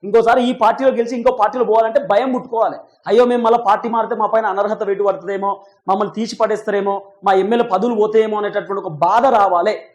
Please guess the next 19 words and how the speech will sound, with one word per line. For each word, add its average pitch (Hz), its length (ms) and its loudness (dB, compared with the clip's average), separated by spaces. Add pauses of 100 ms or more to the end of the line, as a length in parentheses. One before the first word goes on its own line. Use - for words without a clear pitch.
(140)
ఆ 202 80 4
బాధను 269 340 0
మనం 247 180 -2
క్రియేట్ 240 380 -2
చేద్దాం, 233 340 0
ఆ 160 140 -2
భయాన్ని 247 320 2
మనం 254 180 -4
క్రియేట్ 226 260 -2
చేద్దాం 233 240 2
అనే 208 100 -2
ఆలోచనలో 214 340 -2
కేసీఆర్ 226 440 0
ఉన్నాడట. 190 280 -6 (400)
అందుకే 240 560 -2 (220)
వీళ్ళు 285 160 -4
సుప్రీంకోర్టు 339 680 0
దాకా 277 180 2
పోయినారు. 247 280 -2